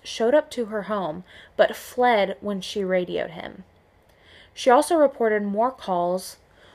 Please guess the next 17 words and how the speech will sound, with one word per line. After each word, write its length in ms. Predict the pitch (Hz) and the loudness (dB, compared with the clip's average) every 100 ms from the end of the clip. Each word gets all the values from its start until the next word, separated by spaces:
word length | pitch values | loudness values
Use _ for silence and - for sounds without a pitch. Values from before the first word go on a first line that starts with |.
| _ | _
one 220 | 202 214 | 2 4
of 120 | 294 208 | 4 2
which 280 | 196 - | -2 -2
said, 380 | - 185 180 185 - | -6 -2 -2 -4 -10
"You're 240 | 190 196 | -4 -4
dead, 360 | 190 196 185 175 | -2 -2 -4 -4
bitch. 440 | 165 165 - - - - | -6 -6 -8 -18 -14 -10
It's 220 | 185 - | -10 -8
gonna 240 | 180 170 | -8 -8
feel 360 | 170 180 165 165 | -10 -12 -12 -12
good." 320 | 170 - - - - _ _ _ _ _ _ _ _ _ _ _ _ _ _ _ _ _ _ _ _ _ _ _ _ _ _ _ - - - - | -12 -10 -12 -18 -20 _ _ _ _ _ _ _ _ _ _ _ _ _ _ _ _ _ _ _ _ _ _ _ _ _ _ _ -20 -20 -20 -6
A 120 | - 226 | -2 0
coworker 520 | - 285 330 - 208 | 4 4 4 2 -2
even 320 | - 202 196 | -2 -4 -4
received 440 | 190 185 208 185 | -6 -6 -8 -6
a 40 | 190 | -8
call 460 | - 185 165 190 | -6 -4 -4 -6